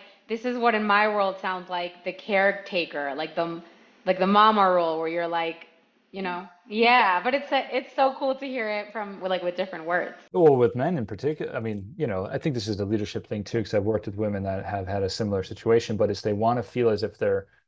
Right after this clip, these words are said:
Speaker 2: they're, they're, they're needed, and that's how they, they've defined their purpose in the world. But it ends up disempo-, dis-, uh, disempowering a lot of people,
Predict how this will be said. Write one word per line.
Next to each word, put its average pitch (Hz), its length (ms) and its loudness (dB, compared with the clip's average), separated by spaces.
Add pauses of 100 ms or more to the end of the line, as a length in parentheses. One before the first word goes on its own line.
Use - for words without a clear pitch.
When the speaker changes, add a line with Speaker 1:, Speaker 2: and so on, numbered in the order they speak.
(120)
Speaker 2:
they're, 104 360 -2
they're, 101 260 -6
they're 107 200 -6
needed, 101 640 0 (260)
and 110 160 -2
that's 113 220 0
how 113 180 -2
they, 107 120 0
they've 104 280 -4
defined 104 520 -4
their 92 100 -2
purpose - 360 -8
in 107 60 -8
the - 80 -8
world. - 360 -6 (460)
But 110 280 4
it 110 80 2
ends 117 200 0
up 98 80 0
disempo-, - 500 -6
dis-, 107 240 0
uh, 117 500 -8
disempowering 104 880 0
a - 60 -6
lot 98 180 0
of 92 80 -4
people, - 400 -8